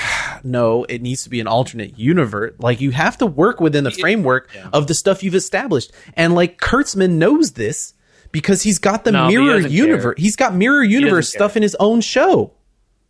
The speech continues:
Speaker 2: He doesn't care. That's the problem, right? The problem is he, the decision was made to call this a, like, alternate timeline and not an alternate universe.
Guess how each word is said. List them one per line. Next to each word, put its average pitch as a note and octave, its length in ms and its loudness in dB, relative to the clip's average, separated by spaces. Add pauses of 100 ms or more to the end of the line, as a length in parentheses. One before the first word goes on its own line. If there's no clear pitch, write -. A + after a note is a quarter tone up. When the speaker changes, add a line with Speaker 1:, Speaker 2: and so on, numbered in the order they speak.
(140)
Speaker 2:
He A#2 80 -14
doesn't F#2+ 180 -18
care. - 300 -20 (300)
That's F3 200 -2
the C3+ 140 -4
problem, F2+ 420 -8
right? G2 180 -14
The D3 60 -14
problem F#3 360 -2
is D3 160 -4
he, D3+ 240 -14 (680)
the B2+ 220 -2
decision F3 500 -8
was B2+ 160 -6
made A#2 340 -6
to A#2 60 -14
call A#2 300 -6
this A2+ 320 -8
a, A2 120 -12
like, G2 360 -14
alternate A#2 480 -10
timeline D#3 800 -8 (640)
and A2 280 -6
not A#2 280 -4
an A#2 120 -8
alternate A#2+ 400 -8
universe. D3+ 560 -8